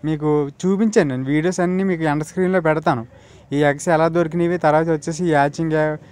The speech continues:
చేసిన తర్వాత పిల్లలు ఎలా వచ్చినాయి, వాటి కేర్ ఎలా తీసుకున్నానో ఒక బౌల్లో వేసి అనేది మీకు ఆ వీడియోలో ఎండ్ స్క్రీన్లో పెడతాను. ఇంట్రెస్ట్ ఉన్న వాళ్ళు తప్పకుండా చూడండి. ఇవి వచ్చేసి ఇప్పుడు నేను గుడ్లోంచి బయటకు వచ్చేటప్పటికి ఒక అంగుళం ఉండేయండి.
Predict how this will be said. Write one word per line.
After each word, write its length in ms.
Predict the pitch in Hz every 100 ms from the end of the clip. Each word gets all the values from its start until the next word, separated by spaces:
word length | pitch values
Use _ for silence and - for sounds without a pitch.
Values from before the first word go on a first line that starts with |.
| - - -
చేసిన 300 | 160 156 175
తర్వాత 360 | 170 160 165 -
పిల్లలు 220 | 147 160
ఎలా 160 | 151 156
వచ్చినాయి, 440 | 156 - 160 165
వాటి 300 | 170 151 -
కేర్ 240 | 151 151
ఎలా 160 | 151 147
తీసుకున్నానో 680 | 147 151 - 156 147 160 185
ఒక 340 | 147 147 139 135
బౌల్లో 340 | 139 139 151
వేసి 160 | 151 160
అనేది 320 | 151 151 247 - - - -
మీకు 160 | 160 165
ఆ 20 |
వీడియోలో 420 | 156 160 170 180
ఎండ్ 160 | 151 151
స్క్రీన్లో 340 | - 180 185
పెడతాను. 400 | 170 151 156 156
ఇంట్రెస్ట్ 420 | 185 156 175 - 175
ఉన్న 80 |
వాళ్ళు 220 | 175 175 147
తప్పకుండా 320 | 151 170 165 147
చూడండి. 380 | 151 143 147 262 - - - _ _ _ _ - - - _ _ - - _ _ -
ఇవి 120 | 180
వచ్చేసి 320 | 180 214 208
ఇప్పుడు 480 | 214 190 220 202 131
నేను 540 | 135 151 165 165 160 156
గుడ్లోంచి 600 | 151 165 202 220 196 220
బయటకు 340 | 214 180 180 202
వచ్చేటప్పటికి 680 | 190 196 190 190 175 208 208
ఒక 240 | 196 165
అంగుళం 360 | 160 170 202 208
ఉండేయండి. 520 | 196 196 143 117 120